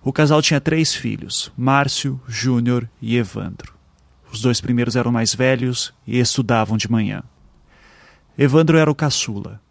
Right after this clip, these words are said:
tinha seis anos de idade, quase sete, e estudava à tarde, na mesma escola onde a mãe trabalhava. Normalmente, sua mãe o levava para o trabalho consigo, mas aquela manhã garoava, a temperatura havia baixado um pouco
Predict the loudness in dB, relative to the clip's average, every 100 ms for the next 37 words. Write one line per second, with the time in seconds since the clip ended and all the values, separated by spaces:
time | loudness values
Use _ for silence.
0 | -8 0 2 2 2 2 2 2 0 0
1 | 2 2 -2 -2 -2 0 0 2 0 -2
2 | -8 _ -20 -20 -6 0 2 2 2 2
3 | 0 -2 -2 -2 -6 -10 -16 -8 -2 2
4 | 2 2 0 0 2 2 2 -2 0 0
5 | -2 -2 -4 -4 -4 -8 -14 -18 _ _
6 | _ _ _ _ _ -20 _ _ _ -4
7 | 2 2 4 2 2 0 -2 0 2 2
8 | 2 2 0 0 0 0 -2 -4 -2 0
9 | -2 -2 -4 -4 -6 -10 -16 -20 _ _
10 | -6 -2 -2 -2 -2 0 0 0 0 0
11 | 2 2 0 -2 -6 -8 -10 -8 -6 -6
12 | -6 -4 -2 -2 -2 -2 -2 -4 -6 -2
13 | -2 -2 -4 -12